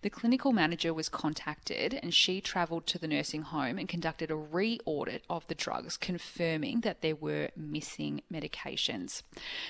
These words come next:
At about ten P M, she rang the Quakers Hill Police Station to report the theft of the drugs, which would be quite alarming. They've got two hundred and thirty-eight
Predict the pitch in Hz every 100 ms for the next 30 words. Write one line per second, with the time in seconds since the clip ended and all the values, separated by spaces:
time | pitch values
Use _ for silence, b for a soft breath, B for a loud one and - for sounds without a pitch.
0 | B 196 185 - - 247 277 285 285 202
1 | 147 165 - 220 196 170 156 165 175 175
2 | - 151 - - 160 151 - 151 147 -
3 | - 143 - 143 156 175 156 - 160 160
4 | - 165 - 147 - 147 151 - - -
5 | - - 262 - 285 269 262 254 240 -
6 | 247 220 175 165 165 - - 175 - 160
7 | - - - 180 170 170 165 151 156 -
8 | 160 160 156 156 151